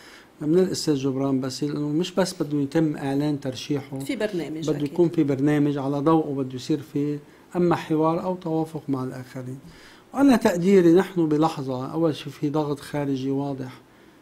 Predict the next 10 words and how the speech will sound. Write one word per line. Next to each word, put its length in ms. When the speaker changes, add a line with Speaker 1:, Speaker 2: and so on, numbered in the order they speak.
Speaker 1:
للأطراف 1000
اللبنانية 460
إنه 180
لازم 580
تعجلوا 520
ب، 360
آه، 260
هداك. 500
النقطة 380
الثانية 600